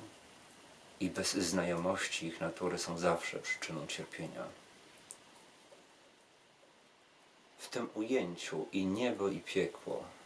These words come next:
wydają się być tak naprawdę i nieludzkie, i nieboskie.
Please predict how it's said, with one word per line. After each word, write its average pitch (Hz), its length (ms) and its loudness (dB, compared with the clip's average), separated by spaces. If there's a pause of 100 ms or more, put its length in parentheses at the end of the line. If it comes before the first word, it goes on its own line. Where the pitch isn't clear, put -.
(1600)
wydają 90 720 4
się 80 360 -4
być - 220 -8
tak - 200 -4
naprawdę - 640 -2 (720)
i 101 120 6
nieludzkie, 104 600 0 (640)
i 95 80 0
nieboskie. - 560 -2